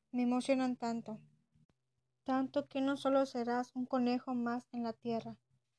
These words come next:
serás recordado y reconocido por todo el mundo para siempre, por lo generoso y bueno que or-, eres".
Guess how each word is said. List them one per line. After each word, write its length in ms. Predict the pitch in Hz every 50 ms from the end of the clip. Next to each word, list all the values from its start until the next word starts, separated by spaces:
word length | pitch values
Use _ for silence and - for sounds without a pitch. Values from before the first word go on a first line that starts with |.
| _ _ -
serás 240 | 269 254 262 269 262
recordado 800 | 277 269 269 - 240 226 233 233 233 233 240 240 247 254 254 - _
y 120 | - 240 240
reconocido 840 | 247 240 - 247 233 240 247 240 - - 269 262 269 269 262 254 _
por 180 | - 247 233 240
todo 340 | _ - - 254 254 262 254
el 80 | 247
mundo 420 | 247 247 247 254 247 240 240 240 - _ _ _
para 240 | - 233 226 233 233
siempre, 440 | - - 247 240 233 233 226 - _ _ _ _ _ _ _ _ _ _ _
por 160 | - 254 233
lo 100 | 254 247
generoso 760 | - - 254 247 247 247 247 240 247 254 254 247 - 254 254 254
y 160 | 254 247 233
bueno 360 | 214 - 240 233 233 240 233 -
que 220 | - 233 226 220
or-, 160 | 220 214 - _ -
eres". 280 | 233 220 208 208 196